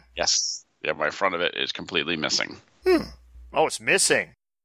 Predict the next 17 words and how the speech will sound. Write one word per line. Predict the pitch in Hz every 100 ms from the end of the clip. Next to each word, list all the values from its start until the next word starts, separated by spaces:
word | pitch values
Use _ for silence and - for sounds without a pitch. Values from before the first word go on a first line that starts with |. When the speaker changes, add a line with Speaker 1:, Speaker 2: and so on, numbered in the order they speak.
| -
Speaker 1:
Missing. | 135 117 - 95
Gone. | 104 120 120 107 92 90
Speaker 2:
You | 196
said | - 269 180
broken. | 196 320 - 117 95
It's | 147 -
not | 214
broken. | 147 135 156
It's | 185 -
missing. | 139 202 - 165 113 - _ _
Speaker 1:
Missing, | 277 - 113 -
broken. | 98 95 85 82
No, | 156
well, | 147 156
it, | 175
it's, | - - - -
it, | 165